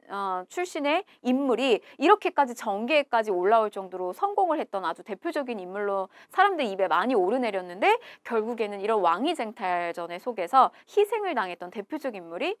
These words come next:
장보고예요. 음. 자, 그 다음에, 어, 진성여왕으로 넘어가게 됩니다. 진성여왕.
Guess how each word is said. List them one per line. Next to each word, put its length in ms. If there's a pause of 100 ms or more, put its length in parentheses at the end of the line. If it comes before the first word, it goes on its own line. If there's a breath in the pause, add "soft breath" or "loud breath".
(140)
장보고예요. 880 (220)
음. 140 (1040 loud breath)
자, 300
그 60
다음에, 540 (360)
어, 140
진성여왕으로 800
넘어가게 460
됩니다. 420
진성여왕. 600